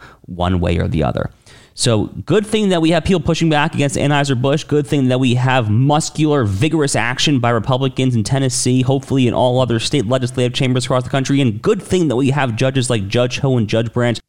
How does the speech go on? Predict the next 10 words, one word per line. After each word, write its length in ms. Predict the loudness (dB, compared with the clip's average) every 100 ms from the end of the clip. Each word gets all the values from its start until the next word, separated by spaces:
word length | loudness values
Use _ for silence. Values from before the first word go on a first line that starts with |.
| _
leading 360 | -2 2 2 2
the 100 | 2
way 280 | 2 2
on 200 | 2 2
this 120 | 0 0
boycott 520 | -2 -2 0 0 0
of 100 | -2
Stanford 440 | -2 -2 0 0
Law 180 | 2 0
School. 400 | 0 -2 -2